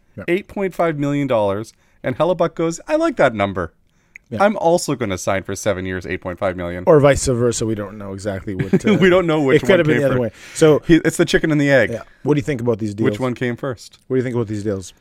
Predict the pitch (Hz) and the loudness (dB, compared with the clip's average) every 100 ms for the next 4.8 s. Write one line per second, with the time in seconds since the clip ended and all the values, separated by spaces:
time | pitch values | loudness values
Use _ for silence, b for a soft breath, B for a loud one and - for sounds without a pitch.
0 | _ _ _ - 120 120 120 117 117 117 | _ _ _ -2 4 4 4 0 -2 -4
1 | - 180 202 190 190 190 175 170 156 151 | -4 -4 -4 -6 -6 -6 -6 -2 -2 -2
2 | - 135 117 113 101 104 110 104 95 - | -2 -6 -4 -4 -4 -4 -6 -6 -6 -10
3 | - - 113 - _ _ _ _ - 107 | -12 -10 -10 -10 _ _ _ _ -12 -2
4 | 104 - 190 196 113 117 143 98 | -2 -2 -4 -2 0 0 -4 -12